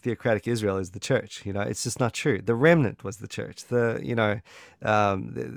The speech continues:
that's fine." But, you know, so you gotta just qualify it in some way, the true Israel.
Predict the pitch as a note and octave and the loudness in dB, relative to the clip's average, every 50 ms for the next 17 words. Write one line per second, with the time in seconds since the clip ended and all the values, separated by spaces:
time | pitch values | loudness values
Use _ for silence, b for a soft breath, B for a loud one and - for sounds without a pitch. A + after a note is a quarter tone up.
0 | B2+ B2 - - - B2 A#2+ C#3 D3 C#3 - - - G2+ F#2 - - G2 _ - | -14 -16 -18 -18 -12 0 2 2 2 2 -2 0 0 0 0 0 -6 -12 _ 0
1 | B2+ B2+ A#2+ - B2+ C3 B2+ B2 A2+ - C#3+ C#3+ C#3 D#3 D#3+ C#3+ B2 - - - | 0 0 0 2 0 2 2 2 2 0 -2 -2 -2 -2 -2 -2 -4 -6 -8 -14
2 | - - - D#3 D3+ - - G2 C2+ - G#2+ G#2 - - C#3 B2+ B2 A#2+ B2 A2+ | -10 -2 0 0 0 2 0 -2 -2 -2 -6 -8 -4 0 0 0 2 2 2 2
3 | F2+ - - - G#2 G#2 - - - - - - F3+ D3 A2+ G2 - G#2+ G#2 F2+ | 0 -2 -4 -10 -12 -14 -14 -12 -8 -8 -2 0 2 2 2 0 0 -2 -4 -2
4 | G2 F#2+ - | -2 -4 -4